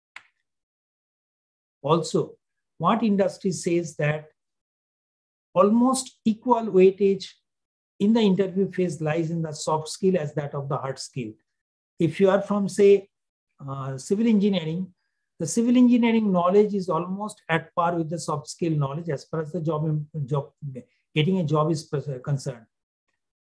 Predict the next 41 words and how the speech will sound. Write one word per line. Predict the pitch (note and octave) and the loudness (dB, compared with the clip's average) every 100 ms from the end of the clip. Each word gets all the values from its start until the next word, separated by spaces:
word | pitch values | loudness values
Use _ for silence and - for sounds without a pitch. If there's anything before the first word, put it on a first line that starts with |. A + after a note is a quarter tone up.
| _ | _
Because | F#3+ A#3 - | 4 4 2
until | F3 G3 B3 | 2 2 4
and | A#3+ A#3 | 2 4
unless | A#3 B3 B3 - - _ _ _ _ _ | 4 2 0 -10 -18 _ _ _ _ _
you | G3+ A3+ | 0 2
know | G3+ A3+ | 4 2
how | G3+ D#3+ G3 | 2 2 2
to | G#3 | 2
present | F3+ D#3+ G#3 G3+ | 0 0 0 -2
yourself, | F3+ E3 F3+ F#3 C3+ - _ _ _ _ _ _ | 0 0 0 -2 -4 -6 _ _ _ _ _ _
how | - F#3+ | -4 -2
to | A3 | 2
express | F#3+ - - G#3+ G3+ | 2 0 2 2 6
yourself, | G3 E3+ F#3 C3 - _ _ _ _ _ _ | 4 4 0 -2 -4 _ _ _ _ _ _
it | F#3 | -6
will | A3 | -2
be | G#3 | 0
difficult | F3 D#3 A3 G#3+ F3 | 0 0 -2 -2 -4
for | F#3+ F3 | -2 0
you | F#3 | 0
to | A3 | -2
get | F#3+ D3 C#3+ | -2 -2 -2
the | D3+ | -2
job. | B2+ A2 - _ _ _ _ _ _ _ _ _ _ _ _ _ | -2 -6 -12 _ _ _ _ _ _ _ _ _ _ _ _ _
Once | D#3+ G3+ A#3+ | 0 2 4
you | B3 | 4
join | F#3 F#3 G#3 | 6 6 6
in | G#3 | 2
the | G3+ | 0
industry, | F#3 F3 F3 - G#3+ | -2 -2 -6 -6 -4
you'll | G3 F3+ | -2 0
not | F3 | -2
be | F3+ | -2
working | F3 C#3 C#3 F#3+ E3+ | 0 0 -2 -2 -2
alone, | F3+ F3+ | 0 0
you'll | D#3 D3+ | 0 -2
be | D#3+ | -2
working | C#3 C#3+ F#3+ F3+ | -2 -4 0 0
in | F3+ | 0
a | |
group. | B2+ C#3+ D#3 - | 0 4 4 2